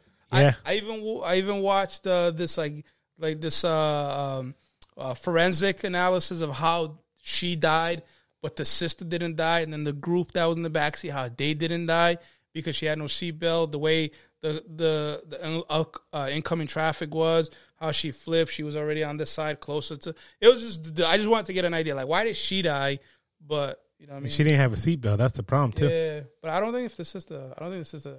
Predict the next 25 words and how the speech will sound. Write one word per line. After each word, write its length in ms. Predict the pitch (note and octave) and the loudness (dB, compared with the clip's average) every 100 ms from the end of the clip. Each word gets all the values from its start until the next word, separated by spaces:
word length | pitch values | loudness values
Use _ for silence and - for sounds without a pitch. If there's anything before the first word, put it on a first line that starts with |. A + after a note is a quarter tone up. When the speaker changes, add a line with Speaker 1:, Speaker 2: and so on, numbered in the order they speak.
| - | 0
Speaker 2:
I 40 | |
don't 100 | F3 | 4
think 120 | A3 | 8
anybody 320 | G3+ G3 F3+ D3+ | 8 10 10 10
died 260 | D#3+ D#3 | 8 6
but, 260 | C3 D#3+ - A#2 | 6 2 0 -6
but 260 | C3+ F3 | 0 0
T-Boz. 400 | - A#2+ F#2 C#2+ | 2 0 0 -4
Speaker 1:
Yeah, 60 | D#3 | -8
'cause 160 | - C#3+ | -10 -14
of 80 | |
flipping. 480 | - - D#3 - D#3 | -14 -8 -8 -6 0
Speaker 2:
Not 180 | C#3+ D#3 | 4 4
T-Boz, 400 | D3 A#2+ A2+ G#2+ | 4 4 4 4
uh, 100 | A2 | 2
Lis-, 240 | A2 A2+ B2 | 2 0 0
Lisa 260 | C3+ C3 | 0 2
Left 220 | B2+ A#2+ A#2 | 0 2 2
Eye 100 | G#2+ | 2
Lopez. 480 | A2 C#3+ C#3+ C3+ | 2 0 -6 -8
Speaker 1:
Yeah, 60 | C3 | -8
Lopez, 380 | C3+ C3 C3 C3+ | -10 -8 -8 -6
yeah. 260 | C3 C3 | -6 -2
Speaker 2:
Ooh. 260 | B2+ G#2 E2 G2 C3 | 0 0 -2 -12 -20
Speaker 1:
Mm-hmm. 160 | C3 | -20